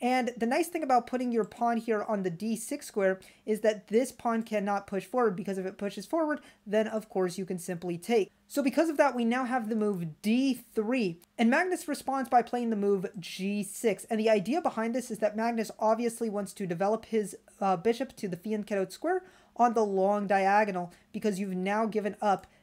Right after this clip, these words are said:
this control over the d four square. And so Magnus is now going to try and make sure that you never get access to that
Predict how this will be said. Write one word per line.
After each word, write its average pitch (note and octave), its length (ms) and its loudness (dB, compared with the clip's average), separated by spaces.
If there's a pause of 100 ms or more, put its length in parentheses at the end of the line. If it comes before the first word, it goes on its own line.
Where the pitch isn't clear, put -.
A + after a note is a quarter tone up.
this F#3+ 360 -2 (140)
control F#3 560 -2
over F#3 260 -2
the F3 160 -4
d F3 460 -4 (140)
four F3 260 -2
square. C#4+ 460 0 (260)
And A#3+ 140 -4
so A#3+ 160 2
Magnus A#3 420 0
is G#3 100 -4
now G#3 140 -2
going G3+ 220 -4
to G3+ 140 -8
try G#3+ 220 -2
and G3+ 100 -2
make F#3+ 160 0
sure A#3+ 220 -2
that G3 180 -4
you G3 120 -4
never F#3 400 0
get F#3 300 -2
access F3+ 400 -6
to F#3+ 100 -8
that F3 280 0